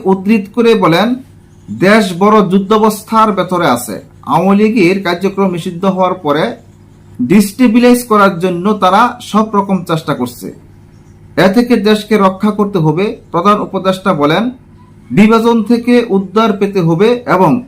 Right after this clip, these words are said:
ঐক্যমত্য থাকতে হবে। সবাইকে একসঙ্গে বসাতে তিনি সাহস পেয়েছেন। তিনি আরও বলেন, সুষ্ঠু নির্বাচন না করতে পারলে তিনি অপরাধী অনুভব করবেন। শফিকুল আলম জানান, বৈঠকে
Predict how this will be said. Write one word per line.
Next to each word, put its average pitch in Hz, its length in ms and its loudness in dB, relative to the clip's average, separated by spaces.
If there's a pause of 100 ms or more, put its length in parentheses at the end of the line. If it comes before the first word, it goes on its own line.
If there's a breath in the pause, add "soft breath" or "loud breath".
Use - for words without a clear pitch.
(300)
ঐক্যমত্য 226 800 0
থাকতে 185 320 -6
হবে। 117 260 -6 (480)
সবাইকে 226 460 4 (200)
একসঙ্গে 233 580 0
বসাতে 202 420 0
তিনি 196 180 0 (140)
সাহস 160 320 0
পেয়েছেন। 120 400 -2 (300)
তিনি 208 180 4 (120)
আরও 190 200 2
বলেন, 175 280 0 (380)
সুষ্ঠু 240 380 0
নির্বাচন 208 540 0
না 190 180 2
করতে 180 320 -6
পারলে 160 400 -2
তিনি 190 240 0 (180)
অপরাধী 185 540 0
অনুভব 160 400 0
করবেন। 110 320 -4 (680 soft breath)
শফিকুল 240 440 2
আলম 254 240 6
জানান, 208 340 4
বৈঠকে 208 600 0